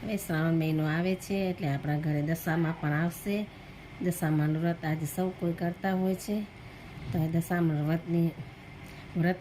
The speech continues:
કથા, વ્રતની પૂજન વિધિ, વ્રતનો મહિમા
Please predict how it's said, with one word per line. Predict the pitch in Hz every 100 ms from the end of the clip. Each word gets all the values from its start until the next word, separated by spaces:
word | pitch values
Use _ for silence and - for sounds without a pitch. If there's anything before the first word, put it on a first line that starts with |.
| -
કથા, | 180 - 185 180 180 147
વ્રતની | 175 180 175
પૂજન | 165 180 175 190 190 170
વિધિ, | 165 151 180 190 - - - - - -
વ્રતનો | 160 180 - 185
મહિમા | 170 175 190 196 196 196